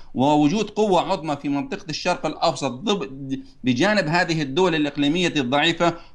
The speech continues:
هو بحد ذاته يعتبر تهديد، وعلى هذه الدول أن تتعاون من أجل تقليصه من البداية قبل أن يتضخم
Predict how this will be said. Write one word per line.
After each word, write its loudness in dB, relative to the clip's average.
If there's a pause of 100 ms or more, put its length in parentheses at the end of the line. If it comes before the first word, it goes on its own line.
(100)
هو 4
بحد -2
ذاته 0
يعتبر 0
تهديد، -2
وعلى 2
هذه 0
الدول 0
أن -2
تتعاون 2 (280)
من 4
أجل 0
تقليصه -2
من -2
البداية 0
قبل 0
أن 0
يتضخم 2